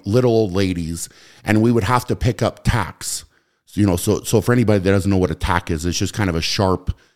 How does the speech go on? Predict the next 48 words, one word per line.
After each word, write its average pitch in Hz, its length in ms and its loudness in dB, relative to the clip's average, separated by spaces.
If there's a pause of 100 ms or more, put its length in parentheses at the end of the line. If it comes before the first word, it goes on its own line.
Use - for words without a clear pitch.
(280)
um, 78 480 -2 (240)
you 143 100 2
know, 123 60 2
kind 147 200 2
of 95 80 0
pointy 104 460 2
edged 90 320 -2
object, 85 400 -4
I 78 80 -4
guess. 85 340 -2
And, 82 160 -2 (340)
you 95 80 -2
know, 90 120 2
the 82 80 -2
game 101 320 2
that, 82 300 0
that, 87 420 -4
uh, 78 240 -2 (140)
<laughs> - 160 -4
I - 80 -2
guess 104 280 0
now 92 200 -2
is 78 120 -6
really, 90 300 0
really 82 260 -2
old 82 240 -2
school 85 280 -2
is, - 140 -6 (320)
you 95 80 2
know, 95 60 6
you 90 100 4
bounce 104 360 0
a 95 40 0
bouncy 95 380 -2
ball 90 140 0
and 82 100 -2
try 98 140 -4
to 82 100 -6
pick 98 220 -6
up 76 100 -8
a 80 60 -10
tack - 340 -4
and 82 100 -2
then 80 120 -4
catch - 300 -4
the 78 80 -12
bouncy 78 380 -8
ball. 76 240 -4